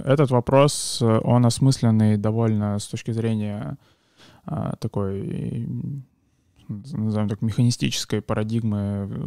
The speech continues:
механистического взгляда на то, как вообще формируется поведение, что у нас есть, вот, например, какая-то причина у поведения, м, механистическое, и, соответственно, потом у неё эта причина и следствие, то есть, я не знаю, там, ну, вот как, в, например,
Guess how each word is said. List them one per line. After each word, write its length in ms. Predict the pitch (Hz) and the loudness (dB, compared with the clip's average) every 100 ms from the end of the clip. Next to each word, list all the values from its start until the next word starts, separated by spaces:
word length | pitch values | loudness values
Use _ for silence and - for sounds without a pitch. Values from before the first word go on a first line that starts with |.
| 104 107 - | -6 -6 -6
механистического 800 | 107 107 110 120 131 117 - 104 | -4 -4 -2 -2 0 -4 -4 -4
взгляда 480 | 107 113 110 104 104 | 0 0 2 0 -2
на 80 | |
то, 120 | 113 110 | -2 -2
как 160 | 104 | -2
вообще 200 | 104 113 | -2 -2
формируется 460 | - 110 110 104 - | -2 0 2 0 -2
поведение, 460 | 107 135 226 151 117 | -2 4 4 4 2
что 240 | - 104 | -2 -4
у 40 | 104 | -2
нас 260 | 101 - | -2 -4
есть, 220 | 101 101 | -4 -4
вот, 120 | - 131 | -8 -12
например, 360 | - - 131 | -8 -8 -6
какая-то 280 | - - - | -8 -10 -10
причина 680 | - 110 - 175 175 139 135 - - - - - - - - | -10 -8 2 4 4 4 2 -2 -12 -20 -20 -20 -20 -16 -8
у 80 | 120 | -2
поведения, 640 | 113 113 117 110 104 101 | 0 2 2 2 0 0
м, 540 | 101 104 - 117 - - - - - - - - - - | -2 -4 -4 -4 -4 -4 -4 -4 -4 -6 -8 -8 -8 -4
механистическое, 920 | 113 107 110 107 - 104 - - 98 | -4 -2 -2 -2 -4 -4 -6 -6 -6
и, 40 | |
соответственно, 400 | 117 107 104 101 98 | -4 -4 -4 -6 -4
потом 180 | 104 | -2
у 40 | 101 | 0
неё 120 | 101 | -2
эта 140 | 98 | -4
причина 360 | - 110 110 98 | -8 -4 -2 -2
и 40 | |
следствие, 560 | 98 143 160 - 131 113 | -2 2 2 2 0 0
то 120 | - | 0
есть, 180 | 101 - | -2 -4
я 80 | 98 | -6
не 100 | 98 | -6
знаю, 240 | 117 120 | -6 -8
там, 160 | - 110 | -6 -4
ну, 80 | 110 | -2
вот 120 | 101 - | -4 -4
как, 160 | 120 - _ - 113 | -8 -10 _ -12 -6
в, 440 | 110 120 120 127 | -4 -4 -4 -4
например, 880 | 117 - 101 101 101 110 113 131 | -4 -6 -6 -4 -4 -4 -6 -8